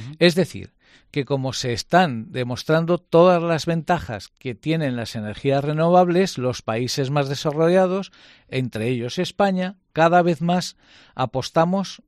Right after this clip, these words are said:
por este tipo de energías más limpias y estamos empezando a dejar de lado los combustibles fósiles. Y esto es la pescadilla que se muerde la cola.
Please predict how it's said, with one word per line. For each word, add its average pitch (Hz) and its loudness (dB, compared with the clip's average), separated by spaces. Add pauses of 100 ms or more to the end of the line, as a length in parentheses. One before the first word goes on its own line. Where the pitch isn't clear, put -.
por 175 6
este 147 0
tipo 143 0
de 135 2
energías 123 0
más 143 -2
limpias 151 -2 (260)
y 135 -6
estamos 135 -6
empezando 135 -4
a 131 0
dejar 127 -4
de 131 0
lado 131 0
los 147 -4
combustibles 107 -10
fósiles. - -14 (360)
Y 156 6
esto 208 4
es 208 0
la 135 -4
pescadilla 151 0
que 175 -6
se - -4
muerde 175 -2
la 180 0
cola. 175 -2